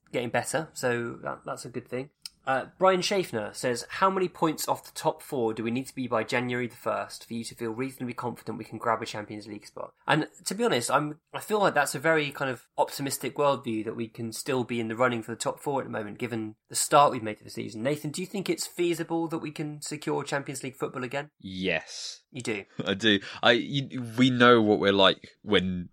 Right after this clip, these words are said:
Speaker 2: we're good, and I do believe we're heading in that direction, and I also think that, um, United and Arsenal are bad, and Chelsea aren't as good as they appear.
Speaker 1: I think Chelsea are good, and I think Leicester are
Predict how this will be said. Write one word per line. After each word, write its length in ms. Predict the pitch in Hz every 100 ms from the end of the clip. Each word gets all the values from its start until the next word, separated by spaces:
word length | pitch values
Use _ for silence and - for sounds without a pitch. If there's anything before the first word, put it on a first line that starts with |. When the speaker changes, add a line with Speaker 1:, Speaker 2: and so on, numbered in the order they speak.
| -
Speaker 2:
we're 500 | 92 90 85 87 85 _ 95 -
good, 320 | 90 87 85 - _ -
and 260 | 80 82 82
I 80 |
do 260 | 87 104 104
believe 320 | 92 95 87
we're 80 | 87
heading 240 | 95 87
in 60 | 82
that 160 | 85 -
direction, 600 | 80 73 - - 78 73
and 300 | 76 80 76
I 220 | 62 80
also 340 | 80 80 82
think 320 | - 80 -
that, 240 | 90 76 - _ -
um, 420 | 80 73 69 64 _
United 640 | 90 92 92 92 87 92 82
and 120 | 85
Arsenal 400 | 82 82 85 78
are 40 | 78
bad, 540 | 85 80 78 78 76
and 200 | - 78 76
Chelsea 720 | - 80 - 76 73 73 73 - -
aren't 300 | 80 80 80
as 120 | 73
good 200 | - 73
as 140 | 76
they 180 | 73 73
appear. 380 | 73 73 64 69 _ - - _
Speaker 1:
I 180 | 131 170
think 240 | - 170
Chelsea 320 | - 139 135
are 40 | 123
good, 200 | 131 123
and 100 | 117
I 40 |
think 180 | 110 117
Leicester 540 | 117 123 120 - 110 101
are 180 | 107